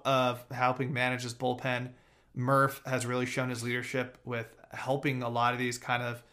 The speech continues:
um, people who've really either don't have much big league experience or are just kind of diamond in the rough,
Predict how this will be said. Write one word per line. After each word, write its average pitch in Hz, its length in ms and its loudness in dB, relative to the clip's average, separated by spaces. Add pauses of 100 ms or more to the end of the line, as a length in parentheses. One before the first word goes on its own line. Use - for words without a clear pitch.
(680)
um, 110 500 -2 (320)
people 131 320 2
who've 185 220 0
really 196 560 4 (140)
either 143 280 4
don't 139 240 0
have 147 180 2
much 151 260 2
big 147 180 4
league 175 180 0
experience 208 680 -2
or 135 520 4
are 120 200 2
just 117 400 -6 (680)
kind 151 200 4
of - 200 -2
diamond 147 280 4
in 147 60 4
the 147 60 4
rough, 135 400 4